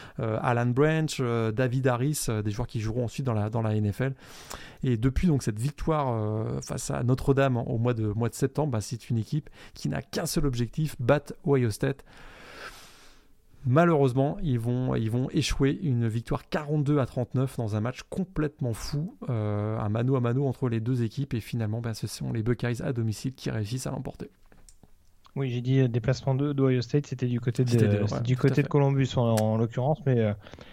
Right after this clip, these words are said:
Speaker 2: ça n'en était pas un match moins spectaculaire. Donc du coup, Ohio State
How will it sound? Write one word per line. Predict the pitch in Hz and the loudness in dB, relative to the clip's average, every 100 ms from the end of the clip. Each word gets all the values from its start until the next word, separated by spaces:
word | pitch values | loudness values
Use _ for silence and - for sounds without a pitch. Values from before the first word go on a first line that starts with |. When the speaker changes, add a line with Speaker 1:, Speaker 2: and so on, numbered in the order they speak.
| - - | -20 -20
Speaker 2:
ça | - 127 | 0 4
n'en | 127 | 4
était | 123 123 | 2 0
pas | 165 165 | 2 0
un | 156 131 | 0 0
match | 131 151 175 - - - - | 0 0 0 -6 -16 -20 -12
moins | 139 131 147 170 190 185 - - | -6 -2 2 2 2 0 -10 -20
spectaculaire. | - _ 160 - 196 - - 147 135 117 | -20 _ -6 -2 -4 -4 -2 0 0 -2
Donc | 127 143 | -4 -4
du | 160 | -2
coup, | 190 190 | 2 4
Ohio | 170 | 4
State | 160 - 170 - | 2 2 0 -2